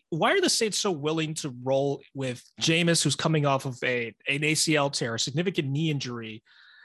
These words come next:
over drafting anybody in this Q B class? Like, and, and this goes for everybody. Like, why was everyone after Kenny Pickett? Why were the rest of the N F L, like,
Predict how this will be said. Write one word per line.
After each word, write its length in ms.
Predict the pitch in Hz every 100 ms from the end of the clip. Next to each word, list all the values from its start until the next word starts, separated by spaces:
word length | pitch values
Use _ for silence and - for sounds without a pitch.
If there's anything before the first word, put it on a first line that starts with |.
| _ -
over 240 | 165 156
drafting 480 | 139 165 175 190 165
anybody 800 | 147 170 165 165 151 143 135 -
in 140 | 151 147
this 240 | 135 -
Q 160 | - 143
B 180 | 135
class? 380 | 131 - 98 -
Like, 160 | 147 147
and, 140 | 170 -
and 140 | 190 202
this 180 | 220 -
goes 220 | 240 208
for 140 | -
everybody. 440 | 170 160 131 - 104
Like, 160 | 131
why 200 | 143 180
was 180 | 240 202 -
everyone 440 | 165 175 165 151
after 340 | - 147 - 151
Kenny 260 | 170 156
Pickett? 520 | 139 - 151 123 113 -
Why 220 | 139 151
were 160 | 180 160
the 100 | 147
rest 240 | 151 -
of 40 |
the 100 | 147
N 100 | 139
F 160 | 135 -
L, 240 | 120 117 123
like, 140 | 120